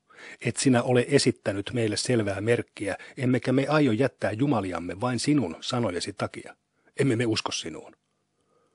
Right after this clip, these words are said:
Me sanomme, että joku jumalistamme on sinut riivannut." Hud vastasi, "Minä kutsun Jumalan todistajakseni, ja kutsukaa tekin hänet todistamaan, että sanoudun irti teidän epäjumalistanne.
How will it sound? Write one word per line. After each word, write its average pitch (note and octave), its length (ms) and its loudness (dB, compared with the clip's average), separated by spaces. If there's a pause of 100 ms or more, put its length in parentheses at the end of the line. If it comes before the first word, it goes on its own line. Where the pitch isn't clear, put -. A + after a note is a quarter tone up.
(220)
Me E3 100 -2
sanomme, C3+ 540 2
että A#2+ 260 0
joku B2 400 0
jumalistamme A#2+ 680 0
on B2+ 220 0
sinut B2 360 -2
riivannut." G#2 680 -2 (1300)
Hud C3+ 200 2
vastasi, - 440 -8 (840)
"Minä D#3+ 200 8
kutsun D3 380 8
Jumalan C#3+ 460 10
todistajakseni, A#2 760 2
ja A2 60 2
kutsukaa C3+ 500 4
tekin C3+ 340 6
hänet C3 420 4
todistamaan, G2+ 680 0 (240)
että A#2 200 -4
sanoudun B2+ 560 0
irti C#3+ 360 -2
teidän A2+ 320 -2
epäjumalistanne. E2+ 1000 -4